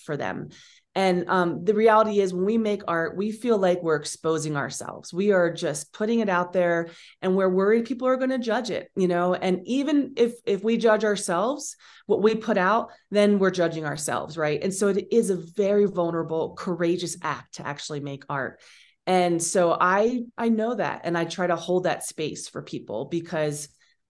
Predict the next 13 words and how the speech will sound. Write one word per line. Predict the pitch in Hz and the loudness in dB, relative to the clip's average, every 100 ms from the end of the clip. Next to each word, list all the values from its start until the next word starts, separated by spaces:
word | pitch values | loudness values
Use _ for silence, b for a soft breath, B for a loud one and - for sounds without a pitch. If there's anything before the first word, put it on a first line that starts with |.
| - | -4
um, | 170 165 | -2 0
I | - | 2
know | 233 339 | 4 4
what | |
it | 359 | 2
feels | 269 247 | 0 0
like. | 233 285 - | 0 -2 0
You | 240 | 4
know, | 220 | 6
I've | 240 277 | 6 2
had | 285 233 | -2 -4
shows | - 208 175 202 233 | 0 2 4 4 2
where | 196 180 175 | 2 2 2